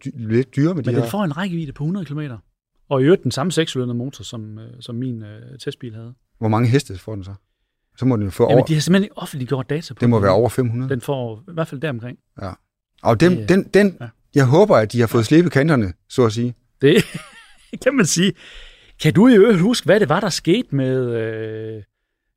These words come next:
Speaker 2: de her store luksuslimousiner, syv-serien, Audi A otte og S-klassen for år tilbage? I gamle dage, der var det jo noget, som, øh, danske direktører, de kører rundt i. I dag, der kører de jo rundt i S U V'er.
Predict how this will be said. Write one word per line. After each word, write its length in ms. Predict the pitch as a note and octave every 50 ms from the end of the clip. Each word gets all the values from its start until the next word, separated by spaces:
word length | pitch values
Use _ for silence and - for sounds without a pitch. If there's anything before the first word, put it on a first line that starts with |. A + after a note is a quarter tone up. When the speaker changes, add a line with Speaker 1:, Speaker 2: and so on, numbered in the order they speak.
| _ -
Speaker 2:
de 140 | D#3+ D#3
her 100 | D#3+ D#3+
store 520 | C3+ - - - D3 C#3 D#3+ F3 F3 E3 C#3+
luksuslimousiner, 1080 | C3 F3 G3+ - - B2+ G2+ - B2+ B2+ B2+ B2+ A#2 - - C#3 C#3 E3 D#3+ B2+ G2+
syv-serien, 720 | G#2+ - - G3+ G#3+ G3 E3 - - C3 B2+ A#2 G#2+ A2
Audi 240 | - A#2 B2 B2 A#2+
A 180 | B2+ C3 C#3 D#3
otte 380 | C#3 C3+ D3 E3 E3 C#3 -
og 120 | - C3 - D#3+
S-klassen 460 | E3+ - - - A2+ A#2 A2+ - G#2+ - _ _ _ _ _ _
for 140 | _ - -
år 240 | - - F#3 F3 B2+
tilbage? 340 | - - G2 A2+ A2+ A#2+ C3+
I 40 | B2+
gamle 280 | - C#3 F#3+ A#3+ A#3+
dage, 240 | F#3 D#3 D3 D#3+ D#3+ - _ _ _ _ _ _
der 80 | - G3
var 60 | A3
det 80 | G#3 F3+
jo 60 | C#3+
noget, 260 | C#3 D3 F3 G#3+ G#3
som, 260 | - - C3+ B2 A#2+
øh, 340 | A#2 A2+ A2 A2 A2 A2 G#2+ - _ _ _ _ _ _ -
danske 320 | C3+ D#3 G#3+ G3+ - -
direktører, 440 | A2 G#2+ C3+ C3 B2+ - G#3+ G3+ C#3+
de 120 | A2+ C3 B2
kører 160 | - C#3+ C3
rundt 220 | C3 D#3 D#3+ B2+
i. 120 | A#2 - - _ _ _ _ _
I 60 | C3
dag, 180 | F3+ G#3 G3+ D3+
der 60 | F3+
kører 200 | - - G3+ F#3+
de 80 | D3+ D3
jo 140 | B2+ A#2 A2
rundt 180 | B2+ D#3+ C#3+ -
i 260 | G#2 G2 F#2+ F2 - _ _ _ - -
S 120 | - -
U 40 | A#2+
V'er. 220 | G2+ A2 C3+ -